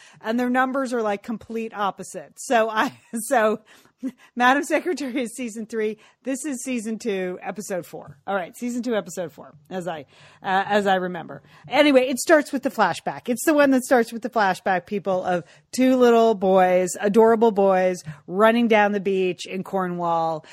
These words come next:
And we don't know now, but that's gonna, we're gonna revisit this flashback scene at the end. And then we learn a-, that we've jumped ahead a full year from the last episode.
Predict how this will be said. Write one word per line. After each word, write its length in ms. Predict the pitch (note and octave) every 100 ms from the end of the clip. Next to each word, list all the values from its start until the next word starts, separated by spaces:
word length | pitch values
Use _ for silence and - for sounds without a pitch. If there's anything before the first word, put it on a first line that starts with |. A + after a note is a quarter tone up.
| - -
And 260 | G3 F#3+
we 120 | G3+ A3+
don't 280 | B3+ A#3+
know 300 | A#3+ A#3 A3+ G#3+
now, 400 | G#3 G3 F#3 F3+
but 200 | F3+ G#3+
that's 240 | G3 -
gonna, 220 | G#3+ F#3+
we're 120 | F#3
gonna 140 | G#3+ G3+
revisit 680 | G3+ A#3+ A#3 A#3 A3 G#3 -
this 180 | F#3+ -
flashback 580 | G3 F3+ E3+ F#3+ E3+ -
scene 340 | F#3 E3+ E3
at 180 | E3+ -
the 180 | E3 D#3
end. 260 | C#3+ _ _ - _
And 200 | F#3+ G#3
then 320 | G#3+ A3 A3+ A#3+
we 220 | A3+ A3
learn 280 | G#3+ G#3 G3
a-, 260 | F#3+ F#3+ -
that 240 | G3+ G3 F#3+
we've 320 | F#3+ F3 D3
jumped 320 | B3 A#3 A#3
ahead 320 | G3+ F#3 E3 D#3+
a 100 | F#3
full 200 | A3 G3
year 280 | F#3 F3+
from 240 | E3+ F#3 F3+
the 60 |
last 380 | F#3 F#3 F3 -
episode. 520 | D#3+ E3+ - D3 C3+